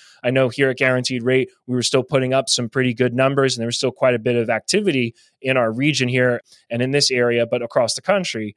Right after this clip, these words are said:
we'll still see December be slightly lower. In my experience,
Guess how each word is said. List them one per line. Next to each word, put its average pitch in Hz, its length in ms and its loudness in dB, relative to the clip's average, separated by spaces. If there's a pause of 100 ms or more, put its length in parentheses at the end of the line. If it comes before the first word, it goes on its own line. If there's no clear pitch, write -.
(540)
we'll 151 320 0
still 143 300 0
see 120 420 -2 (140)
December 139 420 0
be 113 300 -4 (320)
slightly 120 400 -2
lower. 117 460 0 (580)
In 135 200 -2
my 123 220 2
experience, 151 1040 0